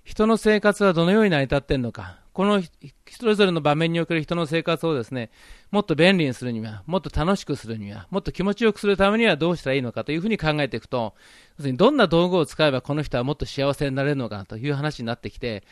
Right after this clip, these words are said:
で、その人がもっと幸せになれる道具がですね、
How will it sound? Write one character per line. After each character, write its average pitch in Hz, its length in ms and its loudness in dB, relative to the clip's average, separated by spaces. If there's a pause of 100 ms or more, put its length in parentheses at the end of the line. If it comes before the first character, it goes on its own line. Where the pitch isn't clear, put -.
(300)
で、 190 100 -2
そ 214 120 0
の 214 280 2 (380)
人 - 200 0
が 202 60 4
も 202 100 4
っ 214 40 -2
と 160 100 0
幸 160 220 0
せ 160 160 0
に 156 60 -2
な 156 80 0
れ 165 80 2
る 143 120 0
道 135 200 2
具 143 100 -4
が 135 100 0
で 98 80 -6
す - 100 -20
ね、 104 200 -8